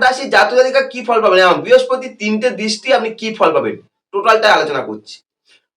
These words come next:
বৃহস্পতি দ্বাদশে হওয়ার কারণে এই সময় যে আপনার যে ফলটা পাবেন তা হলো, আপনি এই সময়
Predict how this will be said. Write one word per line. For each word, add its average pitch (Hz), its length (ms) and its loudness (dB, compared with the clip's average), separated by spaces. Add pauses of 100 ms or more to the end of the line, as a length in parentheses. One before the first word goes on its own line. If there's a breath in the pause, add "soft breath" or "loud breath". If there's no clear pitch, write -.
(140)
বৃহস্পতি 277 640 0
দ্বাদশে 254 500 2
হওয়ার 220 280 4
কারণে 247 360 4 (560)
এই 190 180 -4
সময় 254 340 2 (100)
যে 226 160 0
আপনার 240 380 4
যে 240 180 2
ফলটা 214 320 0
পাবেন 233 260 -4
তা 208 200 2
হলো, 214 220 2 (680)
আপনি 226 440 -4 (560)
এই 170 140 -2
সময় 233 260 -2